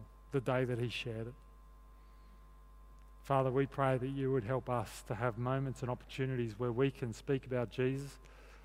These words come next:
where we can share our story. Help us to take responsibility for working out what our story is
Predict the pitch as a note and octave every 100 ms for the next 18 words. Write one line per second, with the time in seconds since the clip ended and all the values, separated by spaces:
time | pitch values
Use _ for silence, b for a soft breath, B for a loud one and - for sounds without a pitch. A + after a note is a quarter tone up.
0 | b b b - C#3 D3+ D3 B2+ - D3+
1 | C#3+ C3 C#3 - C3 A#2+ A2 E3+ F3+ A#2+
2 | - - C3+ C3 C3+ - C#3+ C#3+ - C#3
3 | C#3 B2 G2+ B2+ A#2 B2+ A#2 B2 A#2+ A2+
4 | C3 B2+ A2+ - B2+ A#2 B2+